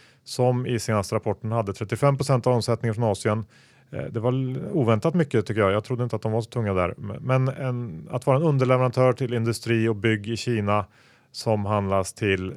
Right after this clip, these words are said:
eh, väldigt höga P arton ungefär. Eh,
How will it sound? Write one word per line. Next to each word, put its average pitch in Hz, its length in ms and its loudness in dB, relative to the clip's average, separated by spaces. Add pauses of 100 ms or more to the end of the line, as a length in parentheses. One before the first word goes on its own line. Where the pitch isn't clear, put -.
eh, 95 300 -6
väldigt 95 500 0
höga 92 300 -2
P 95 200 -4
arton 92 640 -2 (400)
ungefär. 95 560 -2
Eh, 101 100 -14